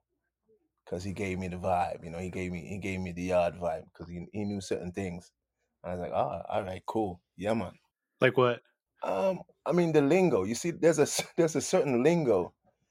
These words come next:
Speaker 1: that falls with where I, where I come from, right? There's a lingo. Um, and he knew the lingo. Uh, I was like, "Good, all right,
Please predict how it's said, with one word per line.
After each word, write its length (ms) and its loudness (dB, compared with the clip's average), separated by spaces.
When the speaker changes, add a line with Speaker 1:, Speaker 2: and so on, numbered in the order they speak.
Speaker 1:
that 220 4
falls 480 2
with 180 -4
where 280 -2
I, 100 2
where 180 0
I 40 0
come 220 0
from, 240 -12
right? 240 -4
There's 200 -8
a 40 -8
lingo. 420 -4
Um, 240 2
and 140 -2
he 180 -2
knew 160 0
the 100 -4
lingo. 440 -6
Uh, 200 -6
I 160 -6
was 200 -10
like, 200 -14
"Good, 200 0
all 140 0
right, 220 -2